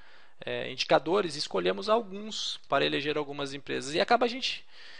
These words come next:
optando por alguns papéis, algumas empresas por contato, por ter estudado um pouco mais. E eu tenho as minhas, mas não são as melhores do mercado, podem ter outras.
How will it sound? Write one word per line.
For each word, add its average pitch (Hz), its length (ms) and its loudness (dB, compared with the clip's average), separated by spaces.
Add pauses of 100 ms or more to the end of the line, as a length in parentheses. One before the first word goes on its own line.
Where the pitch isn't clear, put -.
(180)
optando 240 480 6
por 196 180 2
alguns 190 380 2
papéis, 190 400 4
algumas 180 260 0
empresas 180 360 -4
por 175 180 0
contato, 190 560 6
por - 140 -10
ter - 120 -2
estudado 160 460 4
um 165 60 -10
pouco 160 280 -6
mais. 190 560 2 (440)
E 208 100 6
eu 247 80 10
tenho 277 220 2
as 262 160 2
minhas, 233 480 0
mas 160 180 0
não 262 80 -8
são 311 180 2
as 294 80 4
melhores 185 380 4
do 151 80 -8
mercado, - 480 -2
podem 127 280 -6
ter 233 180 0
outras. - 680 2